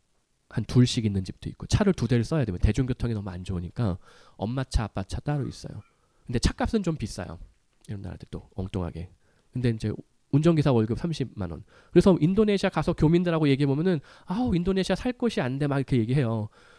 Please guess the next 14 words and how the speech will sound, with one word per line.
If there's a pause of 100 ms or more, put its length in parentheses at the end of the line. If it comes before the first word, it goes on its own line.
(140)
"너네
가정부
관리하는
게
얼마나
힘든
줄
알아?"
뭐 (580)
실제 (380)
속을
많이
썩여요,
실제로도.